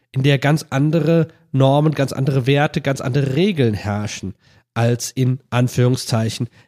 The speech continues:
der normalen Welt. Es gibt natürlich da keine Trennung. Aber es ist nicht anders zu erklären, dass es so viele Gurus gibt, die,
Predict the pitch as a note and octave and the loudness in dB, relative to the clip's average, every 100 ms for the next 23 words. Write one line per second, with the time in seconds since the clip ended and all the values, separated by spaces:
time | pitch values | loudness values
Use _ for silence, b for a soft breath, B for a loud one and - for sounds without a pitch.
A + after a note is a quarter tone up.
0 | b B2 C3+ C#3+ D#3 D3 G#2+ F#2+ G2 G2 | b 2 4 4 4 2 0 -2 -6 -6
1 | - _ _ - - B3 - G#3 - C#3+ | -12 _ _ -12 -4 -4 -2 -2 0 -2
2 | A#2+ B2 - - A#3 G3+ - - G2+ F2+ | -2 -2 -6 -2 0 0 -2 -6 -10 -8
3 | E2 - _ _ _ _ _ _ _ _ | -10 -14 _ _ _ _ _ _ _ _
4 | C#3 D#3+ D#3 D#3 G3 E3 - F#3+ E3 - | 0 0 0 0 0 0 0 0 0 0
5 | C#3+ - F#3 D#3 C#3+ C#3 F#3+ - F3 D#3 | -2 0 0 0 -2 -2 -2 -2 0 0
6 | D3+ B B C3+ C#3+ G3+ D3+ C3 B2+ - | 0 B B -4 2 2 2 -2 -4 -6
7 | - B2 _ - - C#3+ | -6 -6 _ -14 -4 0